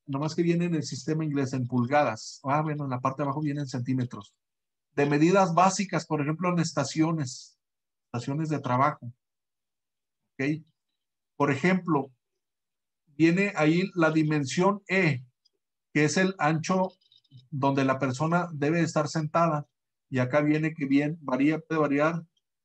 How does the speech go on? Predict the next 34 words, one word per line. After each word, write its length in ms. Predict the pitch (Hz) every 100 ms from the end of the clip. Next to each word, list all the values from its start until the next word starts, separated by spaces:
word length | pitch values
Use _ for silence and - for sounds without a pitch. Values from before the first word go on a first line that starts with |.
| _
de 280 | - 127 131
cuarenta 460 | 131 139 135 127 135
y 80 | 147
uno 260 | 175 196
punto 320 | 190 180 175 175
nueve 360 | 175 196 214
a 160 | - 135
cuarenta 400 | 139 131 123 127
y 80 | 123
cuatro 320 | 147 147 156
punto 400 | 160 156 156 160 -
cuatro 400 | 147 - 160 165
centímetros. 880 | - - 120 110 131 127 113 104 _ _ _ _ _ _ _ _ _ _ _
Ok, 140 | 113
casi 260 | - 123 156
medio 300 | 143 143 143
metro. 400 | 139 143 - 120 - _ _ _ _ _ _ _ _
Entonces, 560 | 156 156 175 170 -
si 160 | - 147
tú 160 | 190 214
le 100 | 220
das 240 | 214 202
ahí 480 | 208 208 214 202 185 -
para 220 | 151 131
que 80 | 143
la 120 | 139
persona 320 | 135 - 180
esté 180 | 175 185
sentada 400 | 190 170 170 180
en 60 |
la 60 | 170
estación 580 | 147 135 143 175 170 120 _ _ _ _ _ _ -
cuarenta 400 | 143 165 175 196
centímetros, 760 | 185 175 190 202 220 - -